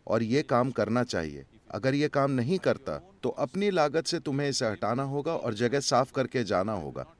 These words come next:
और मैं तुम्हें एक भी रुपया एडवांस नहीं दूंगा।" मैं फिर से गया और किताबें पढ़ी। मैंने कहा, "मैं ये कर सकता हूँ।"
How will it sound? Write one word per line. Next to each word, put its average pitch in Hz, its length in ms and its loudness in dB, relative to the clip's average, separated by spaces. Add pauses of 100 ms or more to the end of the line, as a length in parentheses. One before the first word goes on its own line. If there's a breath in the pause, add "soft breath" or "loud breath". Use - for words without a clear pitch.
(160)
और 110 120 -2
मैं 127 180 2
तुम्हें 151 320 -2
एक 156 160 0
भी 151 140 -2
रुपया 139 300 2
एडवांस 104 400 -2
नहीं 92 200 -4
दूंगा।" 67 360 -10 (1400)
मैं 92 100 -4
फिर 110 220 -2
से 131 220 -2
गया 123 220 4
और 123 120 2
किताबें 104 440 -2
पढ़ी। 104 380 -6 (680)
मैंने 110 240 -2
कहा, 120 220 -2
"मैं 110 160 0
ये 113 140 0
कर 107 180 -2
सकता - 360 -8
हूँ।" 65 180 -12